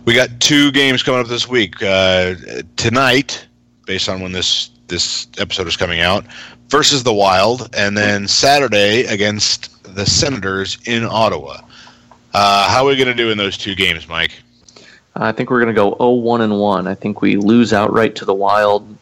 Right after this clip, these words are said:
Speaker 2: in a stellar opening for the L C A, and then I think we go to Ottawa and drop one in overtime.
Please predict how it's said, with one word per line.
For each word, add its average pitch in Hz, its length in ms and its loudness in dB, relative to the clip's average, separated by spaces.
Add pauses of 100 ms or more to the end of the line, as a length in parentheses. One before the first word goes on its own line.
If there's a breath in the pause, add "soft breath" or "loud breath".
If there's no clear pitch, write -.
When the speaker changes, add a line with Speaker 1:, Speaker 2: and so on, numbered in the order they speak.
Speaker 2:
in 95 520 -2
a 101 160 0
stellar 127 500 2
opening 101 440 2
for 98 340 2
the 92 140 0
L 95 160 2
C - 200 -2
A, 90 140 0
and 123 80 -4 (380 loud breath)
then 110 80 0
I 104 80 4
think 104 180 0
we 104 80 0
go 110 160 4
to 107 120 4
Ottawa 104 420 2
and 98 120 -2
drop 101 280 0
one 98 120 0
in 95 120 -2
overtime. - 500 -6